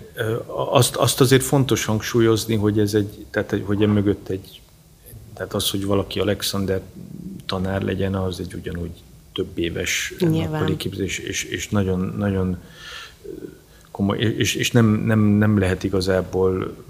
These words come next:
Speaker 1: helyettesíteni a kettőt. Tehát, hogy, hogy az, az szerintem nagyon jó, hogyha egy, egy tanár, ö, aki zenét tanít és foglalkozik a növendékkel, annak van tapasztalata az Alexander technikával,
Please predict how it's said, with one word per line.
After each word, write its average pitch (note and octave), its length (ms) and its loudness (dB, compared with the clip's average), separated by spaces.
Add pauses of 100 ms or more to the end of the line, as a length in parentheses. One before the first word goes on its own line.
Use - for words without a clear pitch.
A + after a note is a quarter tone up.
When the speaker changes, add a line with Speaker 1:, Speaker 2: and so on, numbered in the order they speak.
(220)
Speaker 1:
helyettesíteni F2+ 880 -4
a E2+ 100 -6
kettőt. - 460 -8
Tehát, - 220 -4
hogy, F#2 300 -6 (340)
hogy F#2 160 -2
az, - 260 -4
az A#2+ 140 -4
szerintem G2+ 280 4
nagyon G2+ 240 6
jó, F2+ 220 2
hogyha F#2 360 -2
egy, F2 380 -4 (140)
egy - 100 -14 (140)
tanár, F2+ 600 -4
ö, F2+ 220 -4 (1300)
aki - 300 -12
zenét E2+ 400 -6
tanít F2 340 -8
és F2+ 120 -8
foglalkozik F2+ 600 -8
a - 40 -8
növendékkel, F#2+ 580 -6
annak F2+ 300 -8
van F2 200 -6
tapasztalata F2+ 720 -8
az G2 100 -6
Alexander G2 500 -8
technikával, G2+ 800 -6